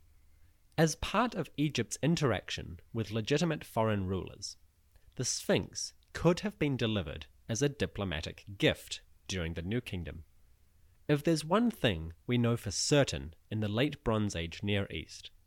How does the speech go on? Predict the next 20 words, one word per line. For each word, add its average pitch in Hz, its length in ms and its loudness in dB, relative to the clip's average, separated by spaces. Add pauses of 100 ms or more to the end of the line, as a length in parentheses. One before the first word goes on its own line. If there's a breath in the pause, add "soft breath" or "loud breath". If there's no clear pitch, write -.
(460)
it's - 160 -6
that - 240 -2
the 120 100 0
giving 156 360 2
of 107 240 -6
gifts - 480 -2 (140)
between 95 360 -2
great 123 320 0
rulers 113 540 -2 (460)
was 117 180 0
one 120 80 2
of 113 100 0
the 104 120 0
most 113 460 2
common 82 460 0
and 101 140 -2
important 143 540 0
rituals 85 600 -6 (120)
in 95 160 -4
diplomacy. 95 640 0